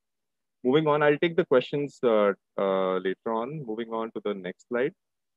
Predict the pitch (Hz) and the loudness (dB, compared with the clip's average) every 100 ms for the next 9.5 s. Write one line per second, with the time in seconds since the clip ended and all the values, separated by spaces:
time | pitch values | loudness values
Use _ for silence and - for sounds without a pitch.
0 | _ _ _ _ _ _ _ - - _ | _ _ _ _ _ _ _ -20 -20 _
1 | _ _ _ 185 185 156 220 170 208 _ | _ _ _ -2 0 4 6 6 4 _
2 | _ _ - 143 123 147 165 170 175 151 | _ _ -8 -6 0 0 2 0 -2 -6
3 | - 139 117 139 156 147 151 143 - 113 | -6 -4 0 0 0 0 -2 -4 -2 -2
4 | 127 160 - - 120 - 107 - 98 110 | -2 -4 -4 -2 -2 -2 -6 -2 -2 -2
5 | 120 107 113 127 151 131 170 147 131 139 | -2 -2 -4 -4 -6 -6 -6 -2 0 2
6 | 139 135 - 95 - - 90 143 _ _ | 0 -2 -8 -10 -8 -6 -8 -10 _ _
7 | _ _ _ - 123 117 117 - _ 107 | _ _ _ -2 2 4 2 -2 _ 0
8 | 104 101 101 - 117 113 _ - 110 107 | 2 2 0 0 0 -2 _ -10 -8 -4
9 | 101 - - 117 113 | -4 -6 -14 -12 -12